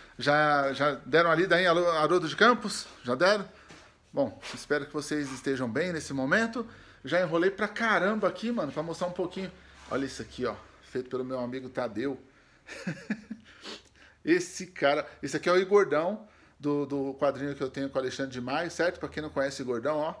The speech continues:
Prazer, Igordão, beleza? Feito pelo Tadeu, Seven Dust Toys, o cara que manja pra caralho de fazer estátua.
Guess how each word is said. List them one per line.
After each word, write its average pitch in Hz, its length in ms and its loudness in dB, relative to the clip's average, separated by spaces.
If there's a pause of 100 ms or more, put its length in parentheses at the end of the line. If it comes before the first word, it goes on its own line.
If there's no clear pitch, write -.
(580)
Prazer, 127 360 -2
Igordão, 143 600 0 (220)
beleza? 175 440 -6
Feito 165 320 -6
pelo 165 200 -2
Tadeu, 165 600 2 (320)
Seven 175 420 2
Dust 160 460 2
Toys, 160 380 4
o 143 60 -8
cara 156 180 2
que 160 160 -8
manja 147 380 -6
pra 156 140 -6
caralho 143 340 -4
de 139 80 -14
fazer 135 220 -8
estátua. 135 500 -4